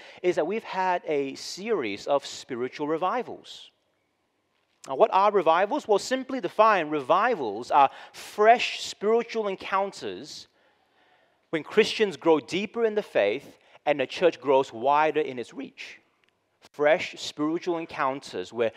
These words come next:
Christians grow deeper in their faith and where the church grows wider in its reach. And revivals seem to be a really hot topic these days. If you're aware of the Christian scene and the Christian world, just this year,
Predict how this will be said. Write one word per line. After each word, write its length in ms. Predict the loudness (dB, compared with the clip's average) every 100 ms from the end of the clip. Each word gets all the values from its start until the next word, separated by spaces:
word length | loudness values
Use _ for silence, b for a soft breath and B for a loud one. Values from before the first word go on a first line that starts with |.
| B B
Christians 400 | -4 -4 -4 -6
grow 240 | 0 2 2
deeper 460 | 0 -2 2 2
in 60 | 2
their 100 | 0
faith 340 | 0 2 2
and 80 | -2
where 100 | -2
the 120 | -4
church 320 | -4 -2 -2
grows 280 | 0 -2 -2
wider 460 | -2 2 4 4 2
in 160 | -4
its 180 | -8 -8
reach. 320 | -6 -6 -4
And 120 | -6 -6 B B
revivals 560 | 2 6 6 6 4 -2
seem 220 | -4 -4
to 100 | 0
be 100 | 2
a 80 | 2
really 260 | 0 -4
hot 220 | 0 0
topic 340 | 0 -4 -4 -8
these 220 | -10 -4
days. 220 | -4 -4
If 100 | -4
you're 180 | 0 0 B B
aware 420 | 0 2 2 2 2
of 180 | 0 2
the 180 | 2 2 B
Christian 340 | -2 -2 -2 -8
scene 560 | -8 -6 -4 -2 -2
and 100 | -2
the 60 | -2
Christian 460 | -6 -8 -6 -4 0
world, 320 | 0 0 -2
just 220 | -4 -4
this 220 | -10 -12
year, 520 | -12 -8 -4 -4 -4